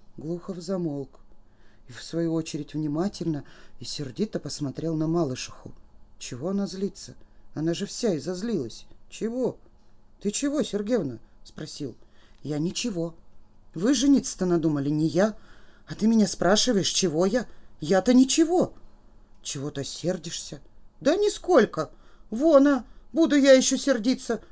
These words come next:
Женитесь. Поговорить надо с Отавихой. Поговорю». Теперь засуетилась Малышева.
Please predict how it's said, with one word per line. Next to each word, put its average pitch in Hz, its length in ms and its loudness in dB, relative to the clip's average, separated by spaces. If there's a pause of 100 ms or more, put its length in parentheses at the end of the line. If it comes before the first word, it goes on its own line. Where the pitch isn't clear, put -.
Женитесь. 311 720 4 (360)
Поговорить 285 500 6
надо 262 280 4
с - 80 -2
Отавихой. 156 560 -4 (100)
Поговорю». 233 640 4 (460)
Теперь 190 260 -4
засуетилась 185 680 -4
Малышева. 143 520 -8